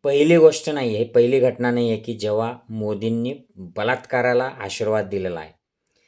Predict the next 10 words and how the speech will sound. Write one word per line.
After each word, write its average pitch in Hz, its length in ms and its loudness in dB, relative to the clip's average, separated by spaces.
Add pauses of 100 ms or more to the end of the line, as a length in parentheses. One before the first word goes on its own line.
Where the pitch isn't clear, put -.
(220)
भाजपमध्ये 113 720 -2
पहिलं 131 520 2
हे 135 160 4
असं 135 240 0
स्कॅन्डल 117 440 -2
झालेलं 104 300 -2
नाही. 98 180 -6
याला 101 200 -4
जगातलं 104 600 -4
सगळ्यात 117 320 -4